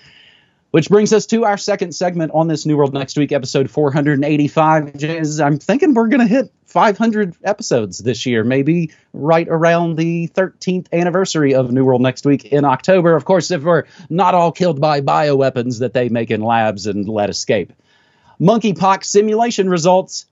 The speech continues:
fictional nation, terror group, massive outbreak.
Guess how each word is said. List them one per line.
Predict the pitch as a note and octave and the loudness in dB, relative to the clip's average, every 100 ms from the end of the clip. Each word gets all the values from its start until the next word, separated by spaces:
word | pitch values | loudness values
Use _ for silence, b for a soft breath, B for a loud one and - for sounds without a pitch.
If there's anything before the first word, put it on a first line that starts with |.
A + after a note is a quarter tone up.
| _ | _
fictional | - A#3+ - F3+ | -4 -2 0 0
nation, | D3+ C#3+ C3+ D3+ D3+ D3 _ | 2 0 0 -2 -2 -6 _
terror | C4+ A3+ F#3 | -2 0 0
group, | D#3 E3 D#3 - _ - | 2 2 2 -2 _ -6
massive | C3 C#3 B2 B2+ | 0 0 2 0
outbreak. | G#2 E2 G2+ D#2 C2+ - | 0 -2 -6 -8 -10 -20